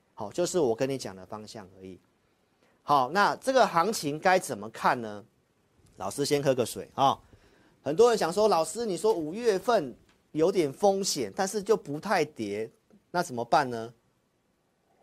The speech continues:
先给大家这个结论哦，结算之前筹码有利。好，我现在跟你讲期货选择权，我跟你讲大盘哦。来，我们先看一下这个地方啊，我手指举高一点，这里啊，这里有看到吗？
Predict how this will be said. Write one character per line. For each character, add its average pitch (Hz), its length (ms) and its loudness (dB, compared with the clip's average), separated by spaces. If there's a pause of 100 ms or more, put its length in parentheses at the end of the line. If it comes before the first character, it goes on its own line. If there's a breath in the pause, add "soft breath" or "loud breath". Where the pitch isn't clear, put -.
(1400)
先 214 240 2
给 127 120 2
大 139 120 4
家 156 80 6
这 156 80 2
个 135 100 2
结 110 220 -4
论 117 180 -2
哦， 104 260 -6 (1000 soft breath)
结 160 240 4
算 240 260 6
之 190 180 -2
前 120 280 -2
筹 127 240 2
码 139 240 2
有 104 200 -4
利。 113 240 -8 (840)
好， 104 260 -6
我 120 160 0
现 180 140 2
在 190 80 4
跟 185 120 4
你 196 40 4
讲 143 220 0
期 120 220 -6
货 151 200 4
选 107 220 -4
择 104 180 -6
权， 107 180 -8
我 98 60 -12
跟 135 140 -4
你 147 40 -6
讲 107 180 -8
大 117 240 -4
盘 - 260 -20
哦。 95 160 -12 (460 soft breath)
来， 139 140 4
我 175 60 6
们 180 140 2
先 214 160 2
看 208 160 2
一 190 40 0
下 185 100 4
这 180 120 0
个 170 80 2
地 175 160 -4
方 156 280 4
啊， 117 120 -4
我 127 140 -2
手 117 240 -4
指 117 260 -16
举 123 200 -12
高 160 220 2
一 160 40 -4
点， 123 120 -4
这 143 140 -2
里 110 260 -8
啊， 117 180 -4
这 170 140 -4
里 151 60 -4
有 123 80 -2
看 139 120 -8
到 143 140 0
吗？ 110 260 -6